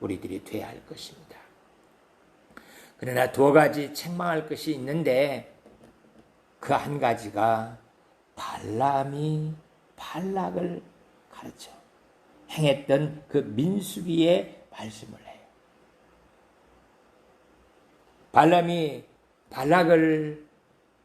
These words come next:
통하여서 이스라엘을 저주하게 만들려고 해요. 그랬더니 "그것은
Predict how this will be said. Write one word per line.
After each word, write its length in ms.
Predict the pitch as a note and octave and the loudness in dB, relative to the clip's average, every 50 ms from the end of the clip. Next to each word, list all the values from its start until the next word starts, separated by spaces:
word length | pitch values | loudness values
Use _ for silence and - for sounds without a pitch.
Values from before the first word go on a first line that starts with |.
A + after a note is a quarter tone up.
| _ _ _ _ | _ _ _ _
통하여서 960 | - - D#3+ D#3 D3 D3 C#3 B2+ B2+ A#2 - B2 B2 B2+ B2+ B2+ B2+ B2+ - - - _ | -10 -4 0 0 2 4 4 2 2 0 -2 0 0 0 0 0 -2 -6 -10 -14 -16 _
이스라엘을 800 | E3 F3+ F#3 F3+ - - G#3 F#3+ F#3+ F3+ F3 F3+ F3+ F3 D#3+ - | -6 -6 -4 -4 -4 -4 -4 -4 -2 -2 -2 -2 -2 -6 -10 -12
저주하게 720 | - - - - - F#3+ G#3 - G#3 G#3 F#3+ F3+ D#3+ F3 F3 | -12 -12 -2 2 2 2 4 2 0 0 0 0 0 0 -2
만들려고 560 | D3+ C#3 B2+ C3+ C3 A#2 A#2+ A#2 G#2+ - - | -2 -4 -8 -8 -10 -10 -10 -10 -12 -14 -16
해요. 220 | - - - - - - _ _ _ _ _ _ _ _ _ _ _ _ _ _ _ _ _ _ _ _ _ _ _ _ _ _ _ _ _ _ _ _ _ _ | -20 -20 -20 -20 -20 -20 _ _ _ _ _ _ _ _ _ _ _ _ _ _ _ _ _ _ _ _ _ _ _ _ _ _ _ _ _ _ _ _ _ _
그랬더니 680 | - B2 C3+ C3+ - C#3+ B2 B2+ C#3 D3+ D3 B2+ G#2 G2+ - - _ _ _ _ _ _ _ _ _ _ _ _ _ _ _ _ _ _ _ _ _ _ _ _ _ _ _ _ _ _ _ _ _ _ _ _ _ _ _ _ _ _ _ _ _ _ _ _ _ _ _ _ _ _ _ _ _ _ | 0 0 0 0 2 0 0 2 2 2 0 0 -4 -8 -14 -20 _ _ _ _ _ _ _ _ _ _ _ _ _ _ _ _ _ _ _ _ _ _ _ _ _ _ _ _ _ _ _ _ _ _ _ _ _ _ _ _ _ _ _ _ _ _ _ _ _ _ _ _ _ _ _ _ _ _
"그것은 720 | _ - D3+ D3+ F3+ E3 D#3 F3+ F#3+ F#3+ F#3+ F#3 F3+ - | _ -2 2 4 4 4 4 2 0 0 0 -4 -6 -10